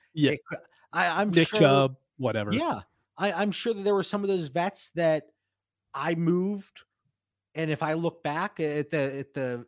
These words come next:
Speaker 2: value change, I'd be on the wrong side of it. So I, I, I think all of us are there to an extent,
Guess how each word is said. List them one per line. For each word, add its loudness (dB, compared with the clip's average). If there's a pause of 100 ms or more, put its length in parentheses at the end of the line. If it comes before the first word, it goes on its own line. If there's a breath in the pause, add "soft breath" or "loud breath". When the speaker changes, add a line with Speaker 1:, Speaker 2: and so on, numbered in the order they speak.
Speaker 2:
value 0
change, -8 (920)
I'd 2
be 0
on 2
the 0
wrong 2
side -2
of -10
it. -18 (920)
So -4
I, 2
I, 4
I 4
think -2
all 4
of -2
us -4
are -6
there -4
to -12
an -8
extent, -6